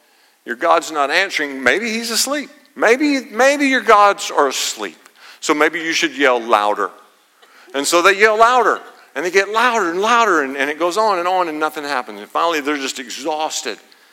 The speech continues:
and, and they give up. And it's Elijah's turn. And Elijah says, "Okay, I, I know it's my turn, but before I take my turn, let's do this. You know, we've set this altar up, and, you know, for our, for whoever has the,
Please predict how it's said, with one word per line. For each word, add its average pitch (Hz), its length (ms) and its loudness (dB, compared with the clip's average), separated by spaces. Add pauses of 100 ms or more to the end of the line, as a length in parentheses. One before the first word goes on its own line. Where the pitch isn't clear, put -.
(380)
and, 117 200 -12
and 120 160 -8
they 117 100 -6
give 113 240 -6
up. 101 240 -2 (960)
And 117 120 -12
it's 117 160 -12
Elijah's 104 400 -4
turn. 85 240 -16 (1300)
And 107 120 -14
Elijah 113 240 -2
says, 113 280 -8
"Okay, 110 640 -4
I, 139 280 -6
I - 20 -8
know 147 140 -6
it's 143 120 -8
my 151 120 -4
turn, 139 260 -2
but 127 140 -8
before 170 300 -2
I 147 40 2
take 185 240 -2
my 107 120 -4
turn, 107 300 -6
let's 156 160 -8
do 143 160 -6
this. 117 300 -4 (340)
You 123 80 -14
know, 117 60 -6
we've 127 160 -4
set 196 280 -2
this 175 180 -2
altar 160 420 0
up, - 540 -2 (680)
and, 110 300 -12
you 123 80 -14
know, 110 160 -8
for 120 160 -4
our, 120 300 2
for 117 160 -8
whoever 147 380 0
has 135 260 -2
the, 117 160 -10